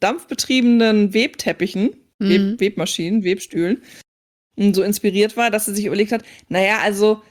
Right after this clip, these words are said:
Speaker 1: wenn man jetzt in so eine Maschine so einen Algorithmus eingibt, dann muss ja die Maschine gar nicht darauf warten, dass jemand manuell einen Befehl ausführt. Also, dem Taschenrechner tippst du ja ein, drei plus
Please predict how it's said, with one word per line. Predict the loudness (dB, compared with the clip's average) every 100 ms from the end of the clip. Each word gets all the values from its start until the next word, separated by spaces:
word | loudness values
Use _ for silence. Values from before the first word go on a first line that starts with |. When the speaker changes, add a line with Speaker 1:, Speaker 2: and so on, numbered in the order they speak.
| _
Speaker 1:
wenn | 2 2
man | 2
jetzt | 0 0
in | -2
so | 0
eine | 2
Maschine | 2 2 0 4 4 4
so | 2
einen | 0
Algorithmus | 0 0 2 0 2 4 4 0 -6 -12 _ _ _ _ _ _ -4
eingibt, | 0 0 0 -4 0 2 2 -2 -12 -14 _ _ _ _ _ _ _ -2
dann | 0 0 0 -2 -4 -10 -4
muss | 4 4 4 4
ja | 2
die | 2
Maschine | 2 0 2 2 4
gar | 2 0
nicht | -2
darauf | 0 0 0
warten, | 0 2 0
dass | -2 -2
jemand | 0 0 0
manuell | -2 2 2 2 2 4 2 0
einen | 0 0 -2
Befehl | -4 -2 -2
ausführt. | 0 -2 -2 -2 0
Also, | 0
dem | -2 -4
Taschenrechner | -6 -2 -2 -2
tippst | -4 -6 -4
du |
ja | -2
ein, | 0 0
drei | 0 0
plus | 0 -4 -6 -10